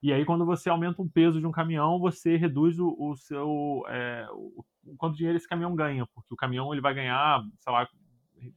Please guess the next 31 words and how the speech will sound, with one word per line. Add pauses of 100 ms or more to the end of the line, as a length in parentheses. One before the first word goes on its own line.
dinheiros (120)
por
quilo
transportado,
né? (400)
Então,
se
você
faz
um
caminhão
que
é
muito
pesado,
você
tá
deixando
de
transportar
mais
coisas
com
o
seu
caminhão,
então
você
tá
perdendo
dinheiro.